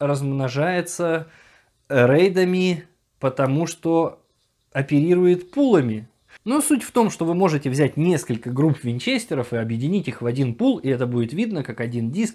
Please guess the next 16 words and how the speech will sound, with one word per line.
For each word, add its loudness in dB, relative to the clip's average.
и -10
все -6
будет -4
удобно -4
и -4
легко -4
использовать. -6
Но 4
физически -2
место -2
внутри -4
корпуса -2
сервера 0
ограничено. -2
Любого 6
сервера. -6